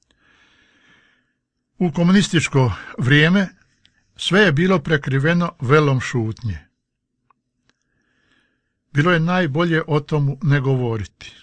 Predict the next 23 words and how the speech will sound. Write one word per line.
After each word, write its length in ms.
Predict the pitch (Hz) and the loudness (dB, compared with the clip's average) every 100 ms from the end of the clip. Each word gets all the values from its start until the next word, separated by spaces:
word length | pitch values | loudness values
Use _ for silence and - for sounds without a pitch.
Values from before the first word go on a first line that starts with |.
| _ _ _ _ _ _ _ _ | _ _ _ _ _ _ _ _
Pisati 520 | - 143 139 147 - 135 | 2 2 2 -2 -4 -4
se 220 | - 147 - | -4 -6 0
i 140 | 135 | 2
onako 420 | 123 139 143 165 | 2 -2 -4 -6
nije 240 | 135 123 110 | -2 -2 -2
moglo. 440 | 101 92 - _ _ _ _ _ _ _ _ _ _ _ _ _ _ _ _ _ | -6 -10 -18 _ _ _ _ _ _ _ _ _ _ _ _ _ _ _ _ _
Dapače, 440 | 147 139 233 240 170 | -6 -4 -4 -4 -4
cijelo 400 | - 214 208 151 | -2 0 2 0
to 240 | 165 175 | 0 0
vrijeme, 460 | 135 135 131 127 107 - _ _ _ _ _ | 0 0 0 0 -2 -8 _ _ _ _ _
a 140 | 131 117 | -8 -4
dijelom 420 | 123 139 160 135 | -2 -2 0 0
i 60 | |
danas, 560 | 113 143 202 185 - - _ _ _ _ _ - - - | 0 -2 -2 -4 -6 -14 _ _ _ _ _ -20 -18 -12
slavio 480 | - 208 233 190 | -4 -2 0 0
se 220 | 143 165 139 | 0 -4 -2
taj 240 | 196 170 | -2 0
dan, 440 | 139 170 127 104 | 0 0 0 -4
dvadeset 480 | 104 139 156 139 143 | -4 -2 -2 -2 -6
sedmi 440 | - 160 160 127 120 | -6 -4 -4 -4 -6
srpnja 520 | - 180 175 156 139 | -4 -4 -4 -6 -6
tisuću 500 | 165 170 - 139 135 | -6 -8 -8 -8 -8
devetsto 480 | 143 160 139 - | -6 -4 -6 -10